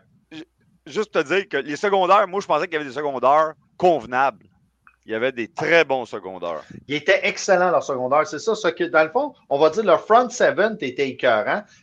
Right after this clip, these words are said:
Speaker 2: Puis, il y avait, il y avait des, euh, des, des débits bien ordinaires. Là, j'allais vous dire, bon, on aurait dû exploiter encore plus le, le, le, le, le, la zone profonde. On aurait dû lancer.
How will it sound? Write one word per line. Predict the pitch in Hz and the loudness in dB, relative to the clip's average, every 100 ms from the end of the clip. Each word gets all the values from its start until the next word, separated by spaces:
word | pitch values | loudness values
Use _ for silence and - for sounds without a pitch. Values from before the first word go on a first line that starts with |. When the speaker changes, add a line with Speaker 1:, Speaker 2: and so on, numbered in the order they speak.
| _ | _
Speaker 2:
Puis, | - 226 - | -10 -10 -8
il | 147 | -4
y | |
avait, | 151 139 180 226 220 | -2 0 0 0 -2
il | - | -6
y | 139 | -2
avait | 139 196 | 0 -2
des, | 202 151 139 | -4 -2 0
euh, | 127 120 | 0 0
des, | 120 117 | -6 -8
des | 131 131 | -12 -12
débits | 123 190 147 202 | -10 -8 -8 -8
bien | 180 190 170 | -2 0 0
ordinaires. | 135 110 123 - - - | -2 -4 -6 -6 -6 -2
Là, | 247 | 0
j'allais | 214 165 | 2 2
vous | 139 127 | 0 -4
dire, | 147 185 - _ _ _ | -4 -4 -8 _ _ _
bon, | 120 135 | -6 0
on | 151 | 2
aurait | 151 151 | 2 0
dû | 139 180 | -4 -4
exploiter | 254 - - 147 135 175 | -4 -4 -6 -4 -2 -2
encore | 143 131 131 110 | 0 0 0 -2
plus | 156 175 185 139 | -2 -2 -2 0
le, | 131 123 | 2 2
le, | 120 117 113 113 | 0 -2 -2 -2
le, | 110 101 104 | -6 -8 -8
le, | 107 101 101 | -8 -8 -8
le, | 101 95 92 95 | -10 -12 -14 -12
la | 104 | -8
zone | 113 143 117 | -4 -4 -2
profonde. | 131 - 190 220 165 | -2 0 2 2 0
On | 139 | -2
aurait | 143 143 | -2 -2
dû | 139 208 | -4 -2
lancer. | 185 127 180 185 | -2 -2 -6 -8